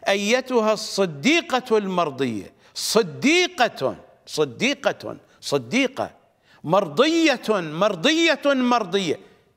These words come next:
بحسب سياق مقامها. وفاطمة، فاطمة الزهراء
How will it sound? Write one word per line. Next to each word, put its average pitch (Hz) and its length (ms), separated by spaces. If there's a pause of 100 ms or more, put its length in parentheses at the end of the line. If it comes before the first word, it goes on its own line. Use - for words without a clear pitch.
(340)
بحسب 156 1000
سياق 170 500
مقامها. 135 800 (4000)
وفاطمة، 143 880 (1160)
فاطمة 123 560
الزهراء 117 760